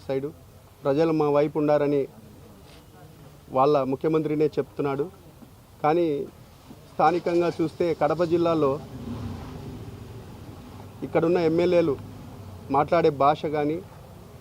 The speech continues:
కుటుంబ సభ్యుల్ని మాట్లాడే భాష కానీ పూర్తిగా ఖండించాల్సిన పరిస్థితి ఉంది. ఎలక్షన్స్ మూమెంట్లో రాజకీయంగా ఎదుర్కోలేక ప్రజాస్వామ్యబద్ధంగా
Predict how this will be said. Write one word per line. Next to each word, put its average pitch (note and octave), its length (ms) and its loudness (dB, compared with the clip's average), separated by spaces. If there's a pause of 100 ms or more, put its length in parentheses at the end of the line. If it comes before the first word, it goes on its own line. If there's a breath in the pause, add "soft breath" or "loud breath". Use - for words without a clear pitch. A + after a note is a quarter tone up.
కుటుంబ F3+ 300 2
సభ్యుల్ని E3+ 400 2
మాట్లాడే D3+ 420 2
భాష C#3 280 2
కానీ C#3+ 400 4 (760)
పూర్తిగా D#3+ 580 2 (400)
ఖండించాల్సిన D3+ 680 2
పరిస్థితి C3+ 420 -4
ఉంది. A#2+ 200 -4 (1400)
ఎలక్షన్స్ E3 500 0
మూమెంట్లో E3 560 0 (1400)
రాజకీయంగా E3 600 2
ఎదుర్కోలేక D3+ 560 2
ప్రజాస్వామ్యబద్ధంగా D3+ 1120 0